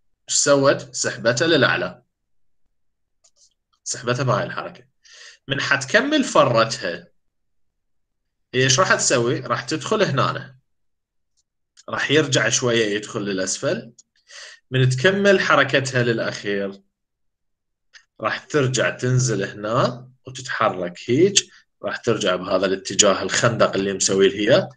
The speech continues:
راح يتحرك حركة للأسفل كاملة، ومن ثم ترد تصعد، تصعد وياها الحركة الخطية. فهذا التيوب هذا اللي لونه،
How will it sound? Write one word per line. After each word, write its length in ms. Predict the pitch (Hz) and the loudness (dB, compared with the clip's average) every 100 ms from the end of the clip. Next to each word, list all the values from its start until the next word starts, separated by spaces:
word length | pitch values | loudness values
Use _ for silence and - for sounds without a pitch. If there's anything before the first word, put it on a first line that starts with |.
| _ - | _ -6
راح 160 | 104 104 | -4 -2
يتحرك 520 | 98 - 101 95 90 | -2 -2 0 0 -2
حركة 400 | - 98 92 95 | -2 -2 -2 -2
للأسفل 640 | 90 85 92 - - 95 | -2 -2 0 0 0 -4
كاملة، 720 | 95 101 98 120 147 196 - - - - - | -6 -6 -2 4 6 6 2 -12 -20 -18 -6
ومن 200 | 104 104 | -4 -2
ثم 320 | - 120 107 | 0 2 2
ترد 300 | 95 107 101 | 0 -2 -2
تصعد، 680 | - 107 - 101 104 - - _ _ | 0 2 2 4 4 2 -10 _ _
تصعد 500 | 98 - 101 - 95 | -4 0 2 2 0
وياها 320 | 101 101 98 92 | 2 4 4 2
الحركة 440 | - 92 87 87 | -2 -2 -2 -2
الخطية. 640 | - 95 - 107 180 220 - - _ | -2 -6 -2 2 2 2 -8 -20 _
فهذا 500 | - 120 123 123 120 | 0 4 4 6 6
التيوب 560 | 101 95 - 113 123 127 | 2 0 -2 2 4 4
هذا 220 | 107 98 | 4 4
اللي 220 | 92 95 | 2 2
لونه، 540 | 95 95 92 90 85 | 2 0 -2 -4 -6